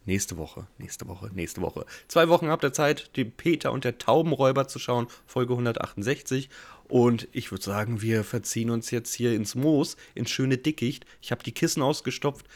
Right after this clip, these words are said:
die, äh, Schuhe schon präpariert und eine Windel vorbereitet. Julian, Abmarsch mit dir.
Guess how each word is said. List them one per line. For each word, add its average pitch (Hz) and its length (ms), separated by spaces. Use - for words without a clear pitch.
die, 127 340
äh, 131 160
Schuhe 160 320
schon 147 240
präpariert 131 580
und 156 120
eine 131 180
Windel 131 260
vorbereitet. 107 560
Julian, 101 320
Abmarsch 95 420
mit - 200
dir. 87 140